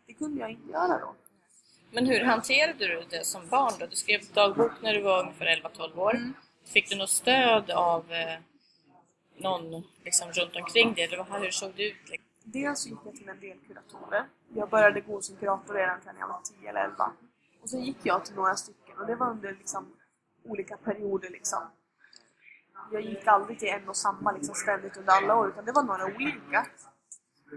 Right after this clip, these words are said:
Speaker 1: Och jag tyckte det var jätteskönt. Och jag kommer ihåg varje kurator jag träffade berättade för mig att du är så duktig på att uttrycka dig, vad du känner.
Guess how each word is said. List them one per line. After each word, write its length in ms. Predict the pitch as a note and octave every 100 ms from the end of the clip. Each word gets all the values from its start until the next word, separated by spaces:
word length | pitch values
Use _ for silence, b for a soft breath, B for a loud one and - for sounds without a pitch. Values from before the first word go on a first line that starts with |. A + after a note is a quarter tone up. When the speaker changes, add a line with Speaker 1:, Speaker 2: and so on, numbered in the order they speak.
| D4 -
Speaker 1:
Och 120 | A#3
jag 140 | A3
tyckte 260 | D4+ C#4 A3+
det 60 |
var 80 | G3 G3+
jätteskönt. 880 | G#3 - G#3+ C#4 - - - - - _ _ _ _ _ _ _ _ -
Och 240 | G#3+ G3+ G3 G3 F#3+ - - - - -
jag 120 | G#3+
kommer 240 | - A#3 A#3
ihåg 280 | A3+ A#3 A3 -
varje 340 | A#3 G#3 A#3
kurator 420 | C#4 B3+ A3 - G#3
jag 80 | G#3
träffade 580 | - G#3 - - A3 A3
berättade 400 | G#3+ G3+ - G#3
för 60 | G3+
mig 100 | G3
att 120 | F#3+
du 100 | G#3+
är 60 |
så 120 | A3 G3
duktig 360 | A3+ - F#4
på 60 | -
att 140 | F4+
uttrycka 460 | C4 - B3 - B3+
dig, 80 | G3
vad 140 | F#3+
du 40 | A#3+
känner. 500 | - G4+ B3 -